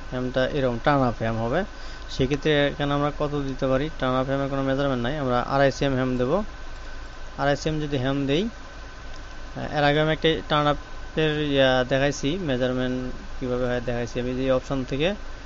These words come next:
এখানে difference segment এটা নেওয়ার পরে এই অপশনটা আসবে, তারপর আমাদের এই point, sorry, এটা ধরা আছে, এই point ধরবো, এই point ধরবো, ধরার পরে apply দেবো। দেওয়ার পরে এখানে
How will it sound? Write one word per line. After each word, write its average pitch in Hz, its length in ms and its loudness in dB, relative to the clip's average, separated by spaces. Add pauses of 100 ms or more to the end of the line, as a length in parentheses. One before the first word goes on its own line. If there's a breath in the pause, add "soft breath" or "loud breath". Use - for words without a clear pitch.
(340)
এখানে 135 180 -2
difference 139 400 -2
segment 139 380 -2 (220)
এটা 143 160 -2
নেওয়ার 139 320 4
পরে 151 160 2
এই 151 160 2
অপশনটা 139 360 2
আসবে, 143 300 2 (500)
তারপর 139 180 -2
আমাদের 139 300 2 (180)
এই 156 240 2
point, 160 420 2 (760)
sorry, 120 100 -4 (200)
এটা 127 180 -4
ধরা 117 200 -2
আছে, 117 180 -4 (100)
এই 151 200 0
point 156 260 0
ধরবো, 175 320 0 (220)
এই 151 140 0
point 135 220 0
ধরবো, 156 280 2 (520 loud breath)
ধরার 143 160 4
পরে 147 140 2
apply 131 300 4
দেবো। 110 200 -2 (240)
দেওয়ার 135 180 4
পরে 143 140 -2
এখানে 147 160 0